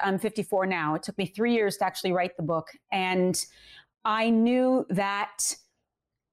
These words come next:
I knew that it was, I was going to go down some kind of a rabbit hole. The day I wrote the book, which was, I started the book, was, uh, I think in this, it was right after Christmas.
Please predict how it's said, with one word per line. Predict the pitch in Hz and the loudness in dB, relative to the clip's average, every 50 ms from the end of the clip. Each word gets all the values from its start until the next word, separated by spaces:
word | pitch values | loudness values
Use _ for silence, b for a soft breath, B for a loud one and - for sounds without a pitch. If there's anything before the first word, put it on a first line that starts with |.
| _ - 190 - - | _ -18 -14 -8 -2
I | 247 254 | 2 4
knew | 254 269 302 311 | 4 4 4 4
that | 302 311 | 2 2
it | 269 254 - | 0 0 2
was, | 214 226 214 190 - - | 2 0 0 -2 -2 -2
I | 220 208 | 0 0
was | 196 202 190 | 2 0 0
going | 165 - 226 214 208 208 | 0 0 0 2 2 0
to | - 214 | 0 -2
go | 165 - 190 190 | 0 0 0 0
down | 190 156 - 214 196 190 196 202 202 214 | 0 -2 -4 -4 -2 -2 0 0 2 0
some | 202 - - 359 392 403 | 0 0 0 0 0 0
kind | 392 - 269 262 247 233 | 0 0 0 2 2 2
of | 208 | 2
a | 214 190 | 0 -2
rabbit | 165 165 185 170 170 180 - 190 | -2 -2 -2 -2 -2 -2 -2 -2
hole. | 165 143 160 151 151 - - - _ _ B B B B B B B B B B B B - | -2 0 0 0 0 -2 -6 -12 _ _ B B B B B B B B B B B B -4
The | 240 240 | -2 0
day | 196 262 277 330 | 0 2 2 2
I | 339 339 | 2 2
wrote | 339 311 294 294 294 | 2 2 0 -2 -2
the | 269 | -2
book, | 208 208 214 202 208 208 | 0 0 0 -2 0 -2
which | 190 190 - - | -2 -2 -2 -2
was, | 202 202 196 190 190 185 175 165 170 - - - - _ _ _ _ _ _ - 190 | -2 0 2 2 2 0 -2 -4 -4 -4 -6 -6 -8 _ _ _ _ _ _ -6 -4
I | 190 208 | -2 -2
started | 196 - - - 262 262 247 233 196 | -2 -4 -2 -2 0 2 2 0 0
the | 160 151 | -2 -2
book, | 156 147 143 - - - _ _ _ _ _ _ _ _ _ _ - _ _ - - - - _ _ _ _ _ | -2 -2 -4 -4 -8 -20 _ _ _ _ _ _ _ _ _ _ -20 _ _ -12 -12 -12 -14 _ _ _ _ _
was, | - 208 202 202 190 185 | -2 0 2 2 2 2
uh, | 196 180 175 170 - - | 0 0 0 0 -2 -2
I | 170 165 | -4 -4
think | - 254 247 262 254 - | 0 2 2 0 0 0
in | - 226 202 202 190 180 180 - - - - - _ _ _ _ _ _ _ _ _ _ _ _ - | -2 0 2 2 2 2 2 0 -4 -8 -10 -10 _ _ _ _ _ _ _ _ _ _ _ _ -6
this, | - 175 160 - - - - - - - _ _ _ _ _ _ _ _ _ - | -4 -4 -4 -4 -6 -10 -10 -12 -14 -16 _ _ _ _ _ _ _ _ _ -4
it | - - - | -4 -4 -2
was | - 202 196 190 180 | 0 2 2 2 2
right | 208 254 285 | 2 2 2
after | 262 240 247 214 | 0 0 -2 -6
Christmas. | - - 196 170 - - 147 139 - - - | -6 -4 -4 -2 -2 -2 -2 -2 -4 -6 -8